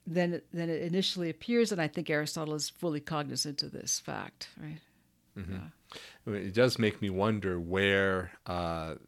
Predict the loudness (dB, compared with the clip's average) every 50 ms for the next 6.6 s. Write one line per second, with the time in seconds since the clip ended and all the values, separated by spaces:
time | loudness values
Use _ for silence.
0 | _ _ -20 -16 -8 -4 -2 0 0 0 0 0 2 2 2 2 0 0 0 -2
1 | -2 -4 -6 -6 -6 -4 -2 -2 -2 -2 -2 -4 -4 -6 -6 -4 -2 -2 -2 2
2 | 4 4 4 4 4 2 0 0 -2 -4 -6 -6 -6 -4 -4 -4 -2 -2 -2 -2
3 | -2 -4 -4 -4 -2 -4 -4 -4 -4 -6 -6 -6 -6 -6 -6 -6 -6 -6 -6 -6
4 | -6 -4 -2 0 2 2 2 2 0 -2 -6 -6 -6 -8 -10 -10 -10 -12 -12 -12
5 | -10 -10 -8 -6 -6 -6 -6 -8 -8 -8 -8 -8 -8 -8 -10 -10 -10 -10 -8 -8
6 | -10 -10 -6 -4 -4 -2 -2 -4 -4 -4 -4 -6